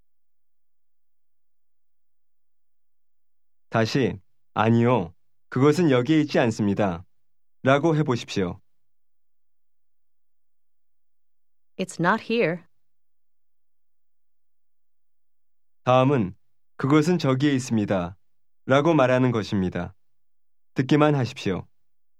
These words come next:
Speaker 2: It's over there.
Speaker 1: 지금은 "저기에"라는 말의 마지막 부분을 듣고 따라하십시오.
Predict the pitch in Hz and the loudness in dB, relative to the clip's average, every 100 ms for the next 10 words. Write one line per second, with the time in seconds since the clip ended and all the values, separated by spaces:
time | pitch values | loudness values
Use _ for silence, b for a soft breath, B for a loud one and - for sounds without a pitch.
0 | _ - 185 202 190 170 151 185 254 156 | _ -10 -6 -2 0 0 -2 -2 -2 -4
1 | 135 _ _ _ _ _ _ _ - 135 | -10 _ _ _ _ _ _ _ -6 0
2 | 151 135 131 180 - _ _ _ - 135 | 2 2 0 -2 -10 _ _ _ 0 0
3 | 131 151 131 90 90 123 135 160 143 131 | 2 2 2 0 -4 0 2 4 4 4
4 | 143 123 117 139 135 135 127 147 135 131 | 4 2 2 0 -2 -2 0 0 -2 -2
5 | 135 127 113 98 92 98 87 90 | 0 0 0 -2 -4 -6 -6 -8